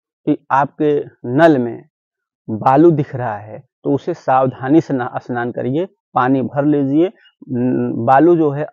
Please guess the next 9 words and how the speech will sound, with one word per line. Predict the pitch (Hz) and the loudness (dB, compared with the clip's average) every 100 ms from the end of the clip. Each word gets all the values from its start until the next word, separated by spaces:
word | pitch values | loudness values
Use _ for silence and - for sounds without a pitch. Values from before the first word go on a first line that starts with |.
| - | -8
अस्थिर | 139 - 220 | -8 -2 0
हो | 160 139 | 2 2
जाए | 131 147 | 2 2
तब | - 135 123 | -2 -4 -4
स्नान | - 127 117 | -8 -10 -10
करें। | - 160 - _ _ - | -12 -16 -18 _ _ 0
अन्यथा | 156 175 - 208 | 2 2 2 -2
क्या | - 156 | 2 2
होगा | 139 127 143 | 2 0 -4